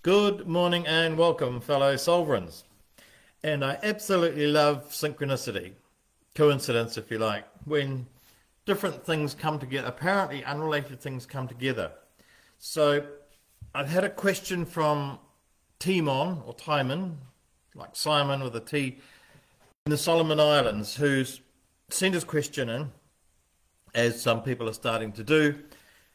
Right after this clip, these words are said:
and he started a business.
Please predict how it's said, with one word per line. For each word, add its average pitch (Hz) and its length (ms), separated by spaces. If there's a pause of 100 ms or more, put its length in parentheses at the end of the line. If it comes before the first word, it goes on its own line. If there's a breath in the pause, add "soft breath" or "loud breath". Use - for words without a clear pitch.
(120)
and 156 320
he 185 220
started 175 680
a 143 200
business. 139 960